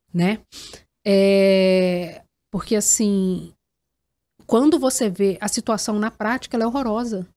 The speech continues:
Ela é horrorosa. A gente teve um encarceramento gritante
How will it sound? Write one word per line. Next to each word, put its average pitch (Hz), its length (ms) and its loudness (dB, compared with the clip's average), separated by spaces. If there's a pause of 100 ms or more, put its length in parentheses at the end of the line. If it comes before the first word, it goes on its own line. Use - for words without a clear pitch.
(180)
Ela 214 160 0
é 220 260 -2
horrorosa. 226 800 -2 (760)
A - 20 4
gente 285 300 2
teve 214 640 0
um 240 160 4
encarceramento 208 1300 0 (720)
gritante 320 1160 4